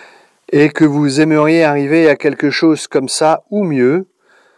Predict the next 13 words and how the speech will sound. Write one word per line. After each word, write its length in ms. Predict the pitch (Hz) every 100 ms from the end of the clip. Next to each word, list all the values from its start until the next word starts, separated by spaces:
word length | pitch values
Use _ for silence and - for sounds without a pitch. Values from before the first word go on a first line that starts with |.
| _ _ _ _ _
alors 760 | - 127 139 156 160 - - -
vous 480 | 147 131 139 135 131
êtes 300 | 160 - -
au 160 | 151 131
bon 220 | 143 143
endroit 540 | 131 123 143 170 175 165
et 640 | 143 135 131 131 131 143
je 240 | 113 131 131
peux 220 | - 147
vous 260 | 127 127
apporter 440 | 127 - - - 147
des 320 | 123 113 123
idées, 380 | 147 127 127